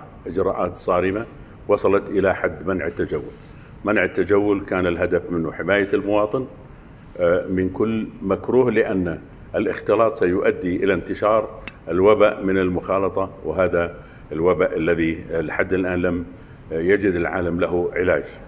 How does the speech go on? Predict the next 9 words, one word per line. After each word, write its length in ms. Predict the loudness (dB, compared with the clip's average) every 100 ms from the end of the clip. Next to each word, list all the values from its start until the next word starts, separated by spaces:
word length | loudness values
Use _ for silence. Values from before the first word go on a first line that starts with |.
| -20 -20 -20 -20 -20 -8
الإجراءات 540 | -4 0 2 2 2 -2
الحمد 360 | -2 -4 0
لله 320 | 0 2 2
نفذت 560 | 0 0 2 2 0 -4
تقريبًا، 540 | -4 0 0 0 -4 -6 -18 -20 -20 -4
آه، 260 | 0 2 0
بشكل، 600 | -4 0 0 2 0 2
آه، 60 |
آه، 1000 | 0 2 0 0 0 0 0 0 0 -2